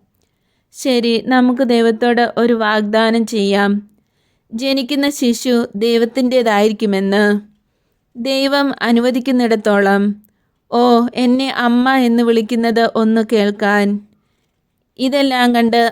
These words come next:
ആശ്ചര്യഭരിതനായി നിൽക്കുന്ന നിഷ്കളങ്കനായ അൽഫേയൂസ് പറയുന്നു, "ഞാൻ അങ്ങനെ വിളിച്ചുകൊള്ളാം." "കൊള്ളാം എൻ്റെ ഓമനെ, എന്നാൽ നിനക്ക്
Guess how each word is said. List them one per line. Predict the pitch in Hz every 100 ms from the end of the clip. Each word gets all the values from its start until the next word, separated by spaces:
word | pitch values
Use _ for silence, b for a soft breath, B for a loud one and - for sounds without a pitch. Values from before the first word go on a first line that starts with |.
| -
ആശ്ചര്യഭരിതനായി | 233 240 247 - 277 269 277 240 220 226 226
നിൽക്കുന്ന | 226 220 226 226 220 214 220 b b b
നിഷ്കളങ്കനായ | 247 254 - 285 277 269 269 254 254 247 -
അൽഫേയൂസ് | 233 226 247 240 254 -
പറയുന്നു, | 233 208 202 208 208 208 208 _ _ _ _ 269
"ഞാൻ | 269 269 262
അങ്ങനെ | 233 233 233 233
വിളിച്ചുകൊള്ളാം." | 220 208 208 220 208 196 190 202 214 220 _ _ _ _ _ _ _ _ 269
"കൊള്ളാം | 269 262 262 240 -
എൻ്റെ | 233 233
ഓമനെ, | 226 214 214 208 208 208 208 - _
എന്നാൽ | 240 240 240 240 240
നിനക്ക് | 254 247 254 277